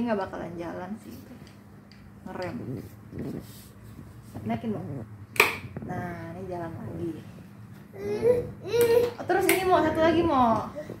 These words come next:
Ini ya. Jadi ini joknya bisa diputar tiga ratus enam puluh derajat.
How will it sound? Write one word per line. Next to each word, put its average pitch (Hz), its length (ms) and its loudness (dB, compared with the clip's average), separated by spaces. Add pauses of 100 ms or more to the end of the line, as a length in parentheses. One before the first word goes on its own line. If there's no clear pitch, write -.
(440)
Ini 214 160 -6
ya. 220 400 0 (240)
Jadi 214 320 0
ini 262 240 4 (840)
joknya 247 380 6
bisa 302 240 6
diputar 277 560 2
tiga 233 320 4
ratus 226 240 -2
enam 226 240 4
puluh 208 240 2
derajat. 160 400 0